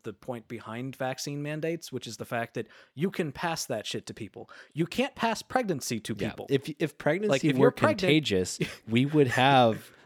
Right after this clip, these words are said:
Speaker 2: <laughs> like, universal birth control. Like, everybody would
Speaker 1: Yeah,
Speaker 2: take birth control if
Speaker 1: exactly.
Speaker 2: you could bump into someone and get pregnant. <laughs> Like <laughs>
Speaker 1: Yeah. So don't like that.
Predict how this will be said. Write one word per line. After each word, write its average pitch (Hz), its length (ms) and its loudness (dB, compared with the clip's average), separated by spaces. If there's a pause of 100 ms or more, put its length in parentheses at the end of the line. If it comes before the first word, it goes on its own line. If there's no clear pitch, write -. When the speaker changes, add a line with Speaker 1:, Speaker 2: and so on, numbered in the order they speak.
(140)
Speaker 2:
<laughs> 156 260 -2
like, 104 460 -6
universal 120 640 -2
birth 110 360 -6
control. 82 500 -8 (240)
Like, 127 160 0
everybody 147 640 6
would 127 80 4
Speaker 1:
Yeah, 226 60 4
Speaker 2:
take 127 120 6 (120)
birth - 0 -
control 247 140 4
if 113 80 4
Speaker 1:
exactly. 202 460 0
Speaker 2:
you 104 60 -4
could 110 180 -4
bump 113 240 2
into 120 220 2
someone 98 360 -2
and 95 140 -6
get 95 280 -4
pregnant. 98 400 -2 (160)
<laughs> - 160 -20
Like 156 420 2
<laughs> - 360 -8 (840)
Speaker 1:
Yeah. 127 260 -2 (240)
So 131 180 -2
don't 202 280 0
like 208 220 -2
that. 117 280 -2